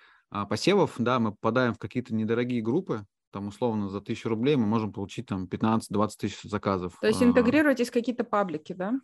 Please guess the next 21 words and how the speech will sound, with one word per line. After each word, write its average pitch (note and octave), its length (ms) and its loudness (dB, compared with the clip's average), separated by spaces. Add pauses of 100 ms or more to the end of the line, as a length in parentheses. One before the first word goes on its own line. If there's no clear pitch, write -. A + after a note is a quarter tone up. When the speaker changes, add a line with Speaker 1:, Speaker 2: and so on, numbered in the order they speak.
(120)
Speaker 1:
Да, B2+ 240 6
и A2+ 60 6
причём C3 280 4
может C#3+ 240 10
быть B2+ 120 2
так, C#3+ 180 6
что - 140 -2
этот A2+ 160 -2
паблик B2+ 400 0
вроде B2 320 0
как - 220 -4
навскидку-то A#2+ 640 -4
не, B2 200 4
не C3 140 2
должен C3+ 300 2
принести A2 400 -6
нам G#2 160 -6
сильно G#2 300 -6
доход, D#3 420 -4
но A2+ 420 0
он A#2 160 0